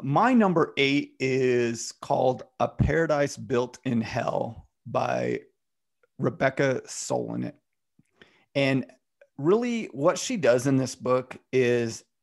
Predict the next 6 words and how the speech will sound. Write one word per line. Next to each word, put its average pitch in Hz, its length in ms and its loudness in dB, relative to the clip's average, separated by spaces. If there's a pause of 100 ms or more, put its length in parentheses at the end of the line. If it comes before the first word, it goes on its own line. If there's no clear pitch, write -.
examines 151 1120 0
the 143 120 -2
behavior 135 500 2
of 127 180 -4
people 190 640 -2 (880)
in 165 460 4